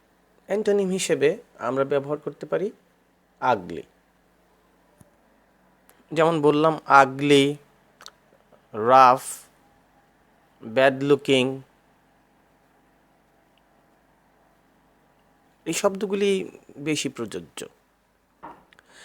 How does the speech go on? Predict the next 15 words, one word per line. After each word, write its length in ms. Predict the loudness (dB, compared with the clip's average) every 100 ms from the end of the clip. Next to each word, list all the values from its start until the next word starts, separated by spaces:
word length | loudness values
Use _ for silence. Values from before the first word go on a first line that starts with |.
| -8
এখন 220 | -4 0 0
একটা 240 | 2 2
জিনিস 380 | 4 4 4 4
অবশ্যই 540 | 2 2 2 4 4 0 _ _ _ -12 -2
তোমাদের, 460 | 0 4 4 2
আহ, 340 | 2 4 4 2 0
মনে 240 | 4 6
রাখতে 260 | 4 4 0
হবে 360 | 2 4 2 0 -12 -20 -8 -4
যে 320 | 4 4 4 -2 _ _ _ _ _ _ _ _ _ _ _ _ _ _ _ _ _ _ _ -4
আমরা 360 | 2 6 6 4
বিউটিফুল 680 | -2 2 4 4 0 0 -2
শব্দটির 680 | 2 0 2 -4 0 -2 -2
সিনোনিম 640 | -2 0 0 2 0 -2
এবং 420 | -4 2 2 2